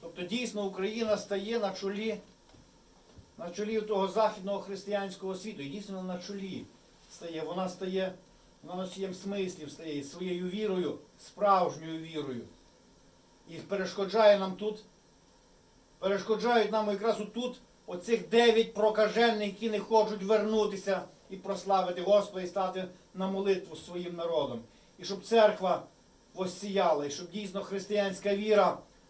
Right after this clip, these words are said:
в Україні стала світочем для всього світу. Бо віра наша найкрасивіша. І, і найглибший народ зберігає нашу віру. І тільки оці звіздоні, і оці дев'ять прокажених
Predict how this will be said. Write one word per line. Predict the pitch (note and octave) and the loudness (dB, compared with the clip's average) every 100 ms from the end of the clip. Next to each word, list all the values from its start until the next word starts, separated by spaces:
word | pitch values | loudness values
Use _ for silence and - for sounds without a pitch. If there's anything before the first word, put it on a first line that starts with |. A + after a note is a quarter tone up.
| _ | _
в | E3+ | -6
Україні | F#3+ G3 G#3 A3 G#3 F#3 D3 - - - - | -4 0 2 2 0 0 -4 -6 -18 -20 -20
стала | - G3+ G3 | 0 2 4
світочем | F#3 G#3+ A3+ G#3 G#3 F#3 | 0 0 0 2 0 2
для | G3+ | 2
всього | F#3+ G#3+ G3+ F#3 | 2 4 4 2
світу. | G#3 G#3 F3+ - A2+ - _ _ | -2 -2 -2 -4 -10 -16 _ _
Бо | D#3 E3+ | -4 -2
віра | F3 A#3 G#3+ G#3 | 0 4 6 6
наша | G#3+ G#3 G3 | 6 4 4
найкрасивіша. | G3+ G3 G3+ F#3 G#3+ G3+ F3 - - - - _ _ _ _ _ _ _ | 0 0 -2 2 0 2 -2 -4 -8 -18 -20 _ _ _ _ _ _ _
І, | G#3+ G3+ G#3 - | -4 -2 -2 -4
і | G#3 | 0
найглибший | A3 G3+ B3 B3 A3+ A3 | 2 2 0 -2 -2 0
народ | A3+ A3 | 4 4
зберігає | F3+ G#3 G#3 A3 G#3 G3+ | 4 0 4 6 8 8
нашу | F#3+ G#3 | 4 -2
віру. | G#3 G#3 F#3 E3+ - - | -2 0 0 0 -8 -10
І | F#3+ | -10
тільки | A#3 B3 A3 | -6 -4 4
оці | A3+ G3+ A#3+ A#3 | 4 4 -2 -4
звіздоні, | A3 A#3 G3 G#3+ G3 F3+ C#3+ A#2+ - - - _ _ _ _ _ _ - | -2 -2 6 8 8 6 -2 -6 -10 -20 -20 _ _ _ _ _ _ -6
і | G#3+ | 0
оці | A3 A#3 G#3 | 0 0 0
дев'ять | A#3 A#3 A3 A3 | 6 8 8 6
прокажених | A3 A3 G3 G#3+ F#3+ F3+ E3 | 2 4 4 6 6 4 -4